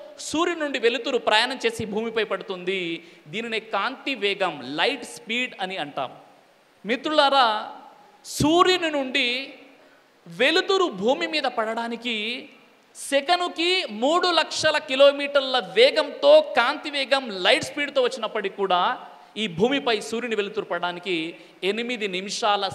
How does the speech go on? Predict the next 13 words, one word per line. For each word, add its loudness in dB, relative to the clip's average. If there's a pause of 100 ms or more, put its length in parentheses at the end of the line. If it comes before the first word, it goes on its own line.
(120)
సమయం -4
పడుతుంది. -6 (420)
మరి 2
అలాంటప్పుడు -2 (220)
ఆ 0
సూర్యుడు -2
ఎలా 6
ఉన్నాడు 4 (380)
అంటే 0 (500)
సూర్యుని 2 (120)
ఉపరితలం 4 (720)
ఐదు 4
వేల 6